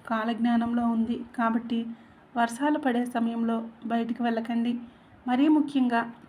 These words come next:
చెట్ల కింద అస్సలు నిలబడకండి. చెట్ల కిందనే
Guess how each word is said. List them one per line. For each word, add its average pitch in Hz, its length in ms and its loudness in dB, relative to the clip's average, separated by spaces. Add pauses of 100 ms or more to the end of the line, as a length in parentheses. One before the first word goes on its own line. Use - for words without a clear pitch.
చెట్ల 247 280 0 (100)
కింద 254 200 2 (440)
అస్సలు 247 360 -2 (260)
నిలబడకండి. 233 640 -2 (520)
చెట్ల 247 320 0
కిందనే 277 320 6